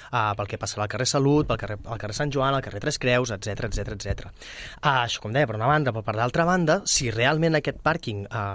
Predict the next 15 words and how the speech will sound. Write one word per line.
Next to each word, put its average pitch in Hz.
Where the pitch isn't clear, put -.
s'acaba 113
fent, 151
que 110
sembla 104
que 104
és -
que 113
sí, 160
ah, 120
hi 107
ha 107
un 101
tema 165
de 147
viabilitat. 107